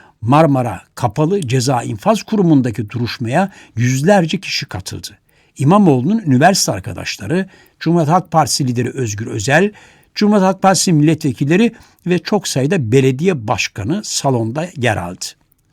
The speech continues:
Ayrıca İmamoğlu'nun ailesi, baro temsilcileri ve uluslararası hukukçular da duruşmayı takip etti. Kimlik ve eğitim durumunun tespit edilmesinin ardından İmamoğlu savunma yaptı.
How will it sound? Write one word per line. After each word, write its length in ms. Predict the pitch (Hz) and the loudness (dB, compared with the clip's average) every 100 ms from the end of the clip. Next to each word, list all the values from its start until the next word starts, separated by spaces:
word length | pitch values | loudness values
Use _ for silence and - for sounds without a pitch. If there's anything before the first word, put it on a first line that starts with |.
| _ | _
Ayrıca 460 | - 233 139 113 147 _ _ _ - - _ - | 0 2 2 -4 -8 _ _ _ -20 -20 _ 2
İmamoğlu'nun 840 | 143 233 262 196 123 110 196 226 - | 4 6 6 6 2 2 0 0 -2
ailesi, 680 | - - - - 214 233 - _ | -6 -6 -6 -4 -2 -4 -6 _
baro 340 | 135 139 117 101 | -2 0 0 -6
temsilcileri 760 | 117 113 - 131 131 147 214 226 - - | -10 -8 -6 -6 -2 0 0 -2 -14 -14
ve 40 | 170 | -8
uluslararası 840 | 175 139 151 - 196 131 113 - | 0 0 0 -2 -4 -4 -6 -10
hukukçular 640 | - 143 - 160 180 131 120 | -6 -6 -4 0 4 4 2
da 180 | 220 - 123 | -4 -4 -4
duruşmayı 440 | 131 - 151 180 | -4 -4 -6 -8
takip 340 | 175 101 110 92 | -8 -12 -10 -12
etti. 320 | 85 - - _ _ _ _ _ | -14 -18 -20 _ _ _ _ _
Kimlik 520 | - 220 247 - - - - | 0 6 6 4 -8 -12 -2
ve 280 | 139 151 190 196 _ _ _ _ - | 2 2 2 -6 _ _ _ _ 0
eğitim 520 | 151 165 - 226 185 | 6 6 4 0 2
durumunun 580 | 131 127 117 127 196 214 | 2 2 2 0 0 -4
tespit 480 | - 160 - 233 185 | -2 -2 -2 -6 -2
edilmesinin 640 | 139 151 151 151 220 208 156 | 2 4 4 2 0 -2 -2
ardından 640 | 135 117 113 113 147 196 | -4 -4 -6 -4 -2 -2
İmamoğlu 580 | 170 170 190 160 135 208 | 0 2 2 2 0 -2
savunma 480 | - - 127 120 117 | -4 0 0 0 -2
yaptı. 420 | 98 - - - | -6 -12 -16 -20